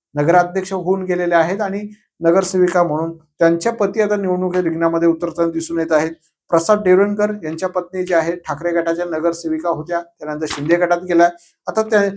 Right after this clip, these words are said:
आता प्रसाद डेरुणकर हे निवडणूक रिंगणामध्ये उतरत आहे. एकूणच काय, घराणेशाहीवर जर आपण बघितलं तर घराणेशाहीची लिस्ट जर पाडली तर लाड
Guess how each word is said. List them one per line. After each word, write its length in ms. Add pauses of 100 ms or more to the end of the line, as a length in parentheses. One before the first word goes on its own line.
(240)
आता 120
प्रसाद 380
डेरुणकर 360
हे 200
निवडणूक 380
रिंगणामध्ये 580
उतरत 340
आहे. 380
एकूणच 320
काय, 340
घराणेशाहीवर 600
जर 140
आपण 240
बघितलं 520 (300)
तर 60
घराणेशाहीची 840
लिस्ट 220
जर 120
पाडली 420 (460)
तर 160 (180)
लाड 340